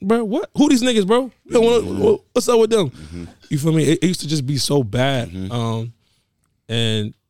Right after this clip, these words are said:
Speaker 1: you know, eventually I learned that that was the wrong way to, to handle that. But
Speaker 2: That used to be your response to everything. Like, we, if we said something was going on, you'd be like, "Yo, you trying to go jump these
Speaker 1: Yeah,
Speaker 2: niggas?"
Speaker 1: no, I
Speaker 2: And I'm
Speaker 1: swear, I
Speaker 2: like,
Speaker 1: used to always ask
Speaker 2: Sammy,
Speaker 1: niggas,
Speaker 2: we
Speaker 1: "Bro,
Speaker 2: <laughs>
Speaker 1: how you wanna handle this?" And I ain't gonna lie,
Speaker 2: <laughs>
Speaker 1: even, even,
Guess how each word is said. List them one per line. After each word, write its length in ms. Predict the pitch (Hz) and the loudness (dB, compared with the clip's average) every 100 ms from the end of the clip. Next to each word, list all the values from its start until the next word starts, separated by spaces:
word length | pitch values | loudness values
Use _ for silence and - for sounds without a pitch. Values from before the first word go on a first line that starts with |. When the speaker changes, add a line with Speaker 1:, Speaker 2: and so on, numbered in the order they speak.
| - | -8
Speaker 1:
you 100 | 120 | -4
know, 240 | 107 107 | -4 -6
eventually 400 | - 117 131 120 | -6 -4 -4 -2
I 60 | 117 | -2
learned 280 | 110 107 110 | -2 -2 -4
that 100 | 107 | -2
that 100 | 107 | -4
was 140 | 107 | -4
the 80 | 107 | -4
wrong 240 | 104 107 104 | -2 -4 -2
way 200 | 110 110 | -4 -4
to, 260 | - 117 107 | -6 -6 -6
to 140 | 123 | -6
handle 260 | 117 117 107 | -6 -4 -4
that. 200 | 107 - | -6 -8
But 100 | 117 | -6
Speaker 2:
That 140 | 110 143 | -4 -4
used 200 | 165 156 | -6 -6
to 80 | 123 | -4
be 100 | 117 | -4
your 120 | 98 | -4
response 380 | 95 - 98 90 | -6 -8 -8 -8
to 60 | |
everything. 360 | 85 90 82 76 | -10 -10 -12 -14
Like, 160 | 78 78 | -14 -12
we, 120 | 90 | -12
if 120 | 95 87 | -12 -10
we 160 | 113 | -8
said 260 | 120 110 107 | -4 -4 -6
something 320 | - 104 101 | -8 -8 -8
was 100 | 95 87 | -8 -8
going 260 | 92 92 | -8 -8
on, 140 | 95 92 | -8 -8
you'd 60 | |
be 60 | 87 | -10
like, 120 | 82 | -10
"Yo, 60 | 82 | -10
you 80 | 98 | -8
trying 160 | 127 | -8
to 60 | 107 | -6
go 80 | 107 | -6
jump 200 | 117 131 | -6 -2
these 100 | 143 | 0
Speaker 1:
Yeah, 160 | 165 127 | 2 2
Speaker 2:
niggas?" 20 | |
Speaker 1:
no, 60 | 147 | 0
I 120 | 131 | 0
Speaker 2:
And 80 | 127 | -2
I'm 40 | |
Speaker 1:
swear, 180 | 170 165 | 0 2
I 20 | 147 | 2
Speaker 2:
like, 60 | |
Speaker 1:
used 120 | 165 135 | 0 -2
to 60 | |
always 280 | 117 139 131 | -2 -2 -2
ask 180 | 123 127 | -2 -2
Speaker 2:
Sammy, 240 | 143 131 | 0 -2
Speaker 1:
niggas, 80 | 87 _ - - | -4 _ -20 -4
Speaker 2:
we 120 | 127 - 1017 1047 1077 1077 1017 | 0 2 0 -2 -2 -4 -2
Speaker 1:
"Bro, 220 | 202 190 - | -2 -2 -8
Speaker 2:
<laughs> 100 | - | -10
Speaker 1:
how 80 | - | -2
you 120 | 165 | 2
wanna 160 | 170 151 | 2 2
handle 240 | 139 127 | 0 -2
this?" 140 | 107 - | -4 -2
And 100 | 156 | 0
I 140 | 202 196 | 0 0
ain't 100 | 180 | 0
gonna 160 | 170 | 2
lie, 200 | 185 165 | 2 2
Speaker 2:
<laughs> 80 | 165 | 2
Speaker 1:
even, 220 | 185 156 - - | 0 -2 -4 -2
even, 220 | 175 311 | -2 -2